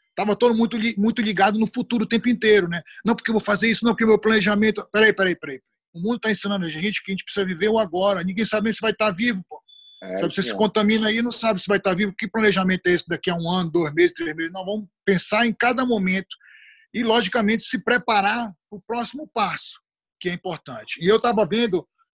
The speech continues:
Speaker 1: eu tava lendo, eu vi que tinha um teólogo americano, né? Quer dizer, tem um teólogo americano que escreveu uma oração que é muito bonita e que, sabe, assim, que ele fala, o nome dele é High Hold Nibble. É um cara, eu nem sei escrever o nome dele, eu só
Speaker 2: Uhum.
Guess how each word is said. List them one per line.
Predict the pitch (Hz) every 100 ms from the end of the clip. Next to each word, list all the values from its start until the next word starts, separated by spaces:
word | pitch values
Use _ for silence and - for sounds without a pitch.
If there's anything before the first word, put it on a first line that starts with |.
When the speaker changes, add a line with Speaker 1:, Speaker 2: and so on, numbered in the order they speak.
| - - -
Speaker 1:
eu | -
tava | 196 175
lendo, | 165 202 226 175
eu | 165
vi | 185 196
que | 196 156
tinha | - 208
um | 202
teólogo | 180 180 196 196 165
americano, | 165 170 151 - 196 202 156 - _ _ _ _ _ _ _ 95
né? | 135 165 156 _ _ _
Quer | 170
dizer, | 160
tem | - 214
um |
teólogo | 190 185 180
americano | 165 165 185
que | 202
escreveu | - 185 175 139 202
uma | 180 175
oração | 170 - 190 196
que | 196
é |
muito | 165 202 233 175
bonita | 175 190 208
e | 208
que, | - 208 202 _ _ _
sabe, | - 190 160
assim, | 151 180 180
que | 190
ele | 180
fala, | 180 180
o | 170
nome | 208 196
dele | 196
é | 180
High | - 190 220 233 196 _ _ _ -
Hold | 190 220 226 - 160
Nibble. | 160 214 147 - _ -
É |
um | 175 -
cara, | 170 165
eu | 185 185
nem | 220
sei | 233 233
escrever | - 214 196
o |
nome | 214 214
dele, | 151 139 139
eu |
só | - 175 190 196 190
Speaker 2:
Uhum. | 202 214